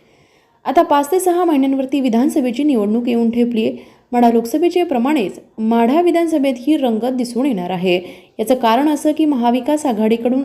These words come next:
अनेक जण निवडणूक लढवण्यासाठी इच्छुक आहेत. माढ्याच्या नगराध्यक्षा सौ मिनलताई साठे या सध्या काँग्रेस पक्षात आहेत. मात्र माढा लोकसभेत शरद पवार यांच्या पक्षाला मिळालेली सहानुभूती पाहून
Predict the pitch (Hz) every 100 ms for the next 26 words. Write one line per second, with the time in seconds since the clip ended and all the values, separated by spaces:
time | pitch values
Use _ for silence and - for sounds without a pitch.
0 | - - 226 202 247 285 269 220 220 277
1 | 277 202 196 190 190 285 277 202 - 196
2 | - 202 185 185 180 180 - - _ 208
3 | 214 220 277 254 202 202 202 - 254 254
4 | 233 214 196 190 196 196 220 247 269 185
5 | - - _ 254 269 226 269 277 233 226
6 | 302 - 240 240 196 190 180 175 - -
7 | _ _ _ _ 254 269 311 294 269 330
8 | 370 370 349 339 339 302 277 277 262 277
9 | 277 240 247 247 233 240 240 262 240 208
10 | 208 220 - 190 208 254 220 190 208 262
11 | 214